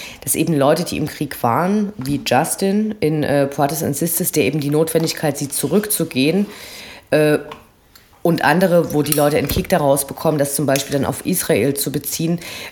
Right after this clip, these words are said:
weil man hier eben so eine Sachen wie Freiwilligkeit, also man kann sich melden und hinterher ist man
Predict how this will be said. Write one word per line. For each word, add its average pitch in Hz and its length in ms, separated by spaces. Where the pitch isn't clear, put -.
weil 139 100
man 151 140
hier 147 200
eben 160 140
so 151 140
eine 151 80
Sachen 147 340
wie 135 100
Freiwilligkeit, 147 840
also 131 160
man 143 160
kann 147 240
sich 139 180
melden 151 320
und 135 160
hinterher 147 340
ist - 140
man 147 240